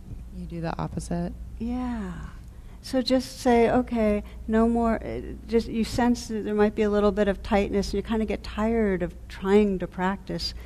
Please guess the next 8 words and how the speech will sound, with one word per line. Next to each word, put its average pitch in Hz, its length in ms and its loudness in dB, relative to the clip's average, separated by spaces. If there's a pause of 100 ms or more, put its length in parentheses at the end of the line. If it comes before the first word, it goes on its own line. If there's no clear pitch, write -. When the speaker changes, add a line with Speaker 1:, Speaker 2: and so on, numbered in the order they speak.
(240)
Speaker 2:
Stop 226 440 -2
trying 202 480 -2
to 190 80 -8
practice 175 760 -6
and 196 180 0
just 208 460 -6
be, 180 480 -4
just 202 240 -8